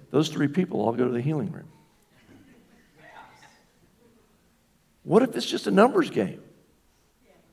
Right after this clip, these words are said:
for us right now until we get better at it? You understand what I'm saying?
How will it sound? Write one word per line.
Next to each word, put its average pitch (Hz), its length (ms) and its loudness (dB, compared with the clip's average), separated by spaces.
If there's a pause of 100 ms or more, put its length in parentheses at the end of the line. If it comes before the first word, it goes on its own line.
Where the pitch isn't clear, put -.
for 123 180 2
us 120 240 2
right 113 200 0
now 104 280 -2
until 131 240 0
we 165 120 2
get 175 220 -2
better - 260 -4
at - 160 -14
it? - 100 -20 (1600)
You 156 100 2
understand 175 360 4
what 170 60 2
I'm 165 60 -2
saying? 180 360 -2